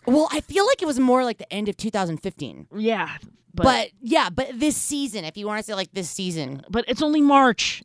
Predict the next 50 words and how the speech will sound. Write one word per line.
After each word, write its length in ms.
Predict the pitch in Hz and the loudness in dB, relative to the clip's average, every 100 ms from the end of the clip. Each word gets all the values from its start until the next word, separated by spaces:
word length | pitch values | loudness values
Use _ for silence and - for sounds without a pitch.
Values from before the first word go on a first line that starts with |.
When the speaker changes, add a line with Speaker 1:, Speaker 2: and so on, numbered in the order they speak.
| - | -4
Speaker 2:
and 460 | 226 208 208 175 - | 0 0 0 -6 -2
Speaker 1:
It's 160 | 403 | 6
only 200 | 453 440 427 427 | 8 8 6 6
March. 280 | 285 208 - | 6 2 -2
Speaker 2:
I 100 | 277 | 2
Speaker 1:
I 40 | |
know. 160 | 320 262 | 6 6
Speaker 2:
mean, 100 | 165 - _ _ _ _ _ _ _ _ _ _ _ _ _ _ _ _ | 2 -4 _ _ _ _ _ _ _ _ _ _ _ _ _ _ _ _
sh-, 220 | 185 - - - | -12 -12 -12 -12
I, 360 | 185 196 175 196 | -4 -4 -2 0
I 40 | |
mean, 120 | 202 | 2
like, 120 | 208 220 | 2 2
I 40 | |
don't 120 | 220 | 2
wanna 120 | 220 | 2
get 140 | 208 196 | 4 4
all 100 | 180 | 4
morbid 360 | 180 202 196 | 4 2 0
at 40 | 170 | -2
the 60 | |
beginning 320 | 165 170 170 170 | -4 -4 -6 -6
of 60 | |
the 60 | 165 | -8
show, 240 | - 165 | -6 -6
but 180 | 160 160 | -4 -6
it's 140 | 139 170 | -8 -10
like 120 | 165 | -12
if 100 | 170 | -8
we 100 | 180 | -10
pulled 300 | - 190 185 | -6 -6 -2
out 160 | 180 | -2
a 60 | 175 | -2
list 320 | 165 175 175 | -4 -6 -6
of 80 | 165 | -8
all 100 | 156 | -8
the 60 | 156 | -8
people 280 | - 160 160 | -10 -10 -8
that 160 | 151 | -8
have 140 | 147 143 | -8 -12
gone 460 | 151 151 147 135 | -10 -10 -12 -14
in 360 | - 131 151 123 | -14 -12 -10 -12
two 160 | - | -14
thousand 560 | 156 151 151 143 139 135 151 147 | -12 -10 -12 -12 -14 -12 -14 -14
sixteen, 540 | - 156 - - 156 - | -14 -16 -12 -12 -12 -12
it's 260 | 131 - - _ | -16 -16 -20 _
freaking 840 | - 92 170 165 170 165 - 156 160 | -12 -10 -8 -6 -6 -8 -10 -12 -10
Speaker 1:
It's 120 | - | -12
Speaker 2:
crazy. 720 | 262 185 180 175 160 160 156 156 | -8 -6 -4 -4 -6 -10 -12 -12
Speaker 1:
Yes, 500 | 220 214 196 156 - | -2 0 0 -2 -12